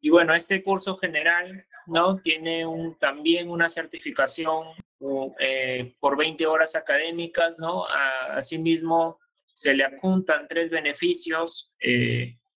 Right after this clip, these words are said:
el primero es el ingreso al aula virtual, con clases grabadas y material complementario de este curso y de otros cursos más. Eh, se le asigna un correo institucional Office trescientos sesenta y cinco por todo un año y también se le brindan descuentos especiales para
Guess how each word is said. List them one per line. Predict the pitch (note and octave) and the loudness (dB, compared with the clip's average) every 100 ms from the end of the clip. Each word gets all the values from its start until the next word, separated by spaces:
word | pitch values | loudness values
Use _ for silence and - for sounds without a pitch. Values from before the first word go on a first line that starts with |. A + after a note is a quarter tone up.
| - | -4
el | B2 B2 | 2 2
primero | C3 C#3+ D3 D#3 | 2 -2 0 -2
es | D#3 | -4
el | D3 | -8
ingreso | C3+ C#3 C#3+ C#3+ | -4 -4 -2 0
al | C#3+ | 0
aula | D3 D3 C#3+ | 0 -2 -4
virtual, | C3 B2+ D#3 D3+ D3+ D3+ _ _ | -4 -6 2 2 2 -6 _ _
con | - B2 B2+ | -6 0 0
clases | - C#3 C#3+ D3 | 2 0 0 -2
grabadas | C3 B2+ C#3+ D3 D3 D3 - | 2 4 2 0 -4 -8 -10
y | A#2+ | 0
material | A#2+ B2+ C3 | 2 2 0
complementario | C#3 D3 C#3 A#2 A#2+ C#3 D3 C#3+ | 0 -4 0 2 4 2 0 -4
de | C3+ | -2
este | C#3+ C#3+ B2+ | -4 -8 -6
curso | D3 D3 D3+ | -2 -2 0
y | C3 | 0
de | B2 | 2
otros | C#3 - C#3+ - | 0 -2 -10 -8
cursos | D3 - C#3 | -10 -12 -8
más. | D3 D#3+ D#3+ - _ _ _ _ _ | 0 2 0 -4 _ _ _ _ _
Eh, | - B2 B2 B2 A#2+ | -2 0 0 -4 -8
se | - B2+ | -6 0
le | B2 | 0
asigna | A#2+ D3 D3 | 0 -8 -12
un | D3 | -2
correo | C#3+ C#3+ D3+ | 0 2 2
institucional | D3 D3 C#3 B2 B2 C3+ C#3 | 0 -8 -8 -4 0 2 0
Office | C3+ C#3 - | -2 -10 -2
trescientos | C#3 C3 | -2 -2
sesenta | C3+ | -8
y | |
cinco | B2+ D3 C#3+ C3 | -8 -8 -8 -2
por | B2 | -2
todo | B2 D3 D#3+ | 0 0 2
un | F3+ | 0
año | E3+ - D#3+ _ _ _ _ | 0 -6 -20 _ _ _ _
y | - F#3+ | 0 4
también | G3 F3 F3+ F3 | 4 4 -2 -2
se | F3 | 0
le | D3+ | 0
brindan | C#3+ D3+ D#3 D#3 | 0 -4 -6 -6
descuentos | C3+ B2 D3 D3+ D#3 | -8 -8 -8 -8 -14
especiales | D3+ A#2 A2+ C#3 C#3 - | -10 -8 -2 -2 -4 -6
para | - A#2 | 0 0